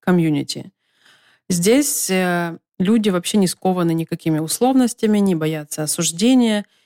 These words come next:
и общее настроение такое дружеское, открытое и позитивное. Это также основная локация Прайда, который проходит в июне каждого года.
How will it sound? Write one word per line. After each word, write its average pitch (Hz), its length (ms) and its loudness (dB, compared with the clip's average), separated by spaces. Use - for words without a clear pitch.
и 196 300 2
общее 196 320 0
настроение 196 460 0
такое 170 320 -4
дружеское, 214 680 0
открытое 190 560 0
и 170 40 -2
позитивное. 160 800 -2
Это 254 160 4
также 214 680 2
основная 208 440 2
локация 185 460 -2
Прайда, 208 500 0
который 208 400 0
проходит 190 500 -2
в 175 60 -4
июне 196 640 2
каждого 180 400 0
года. 160 440 -4